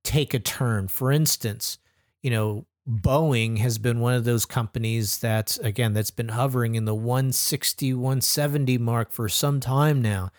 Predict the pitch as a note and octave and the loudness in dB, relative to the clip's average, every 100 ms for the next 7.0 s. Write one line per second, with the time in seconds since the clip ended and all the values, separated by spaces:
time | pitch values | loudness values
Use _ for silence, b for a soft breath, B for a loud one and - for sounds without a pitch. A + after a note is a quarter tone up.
0 | b b b - - C3+ C3+ C#3+ C3+ - | b b b -4 -2 2 4 4 2 0
1 | C#3+ B2+ C3 G#2+ B2 C3+ C3+ C#3 C3+ - | 0 2 0 0 2 4 4 2 0 2
2 | D3+ D3 G#2 F#2 b b b b - B2+ | 4 4 2 -2 b b b b 0 2
3 | A#2+ A2 G#2+ G2+ G2 G2 - _ _ _ | 4 2 0 -2 -4 -8 -14 _ _ _
4 | _ - A#2 A2 - B2+ A#2+ - - E3 | _ -6 -4 -4 -2 0 0 -2 -6 2
5 | E3+ A3 F3+ A#2 G2+ F#2 F#2 - D3+ D3+ | 4 4 2 0 0 -2 -4 -2 0 2
6 | D3 - - D#3+ F#3 B2+ G#2 F#2 F2+ | 0 -2 0 2 2 2 -2 -2 -6